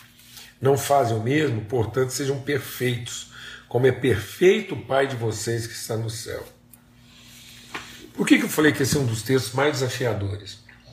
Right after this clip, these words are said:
Porque ele tá falando de plenitude, ele tá falando de perfeição. E a plenitude, a perfeição está em que a gente se coloca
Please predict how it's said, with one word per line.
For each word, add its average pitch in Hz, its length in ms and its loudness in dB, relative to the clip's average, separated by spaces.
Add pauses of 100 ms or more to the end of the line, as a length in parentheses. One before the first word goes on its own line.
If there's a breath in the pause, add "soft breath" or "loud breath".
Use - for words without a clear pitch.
(1000 loud breath)
Porque 160 160 2
ele 208 80 10
tá 214 80 0
falando 202 220 2
de 190 60 0
plenitude, 147 880 -2
ele 113 80 -4
tá 120 80 -4
falando 135 200 -2
de 131 60 -6
perfeição. 135 720 -2 (420 loud breath)
E 156 80 4
a 165 100 6
plenitude, 175 760 2
a 113 40 2
perfeição 143 640 0
está 123 720 -2 (4000 loud breath)
em 170 140 4
que 196 100 6
a 175 80 8
gente 135 500 2
se 220 200 0
coloca 127 760 2